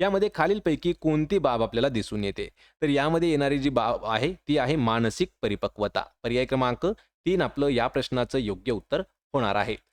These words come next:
यामध्ये अजून काही आपण महत्त्वाचे पॉइंट देखील पाहणार आहोत. पॉइंट्समध्ये पहा, धारणेवर परिणाम करणारे घटक. यामध्ये पहिला घटक काय आहे? अनुभवांचे स्वरूप. दुसरा आहे चिंतन, नंतर आहे पठन,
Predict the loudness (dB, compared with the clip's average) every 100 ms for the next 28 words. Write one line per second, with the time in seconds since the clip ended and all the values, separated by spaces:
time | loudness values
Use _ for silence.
0 | _ _ -2 2 2 2 0 2 2 2
1 | 2 2 2 0 0 0 0 0 -2 -2
2 | -2 0 0 0 0 -4 -2 0 0 0
3 | 0 2 0 0 -2 -10 _ -2 0 2
4 | 2 2 0 0 0 2 0 0 0 2
5 | 2 0 -2 -6 _ _ -2 0 0 0
6 | 2 2 2 0 0 0 0 2 0 -4
7 | -10 _ 0 2 2 2 0 0 -2 0
8 | 0 -2 -6 _ _ _ -2 2 2 2
9 | 0 0 0 2 0 -2 -10 _ -2 0
10 | 2 2 0 -2 -2 0 -2